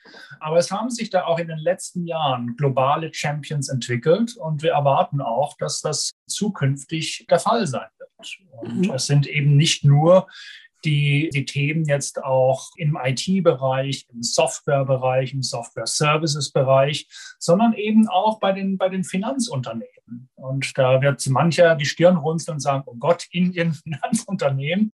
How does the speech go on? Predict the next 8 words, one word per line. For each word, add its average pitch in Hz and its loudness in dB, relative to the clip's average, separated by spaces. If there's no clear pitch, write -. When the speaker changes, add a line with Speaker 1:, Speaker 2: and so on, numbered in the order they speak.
Speaker 1:
Da 143 4
habe 156 0
ich 165 -10
doch 170 2
neulich 160 -6
etwas 190 0
unangenehmere 160 -2
Nachrichten 151 -4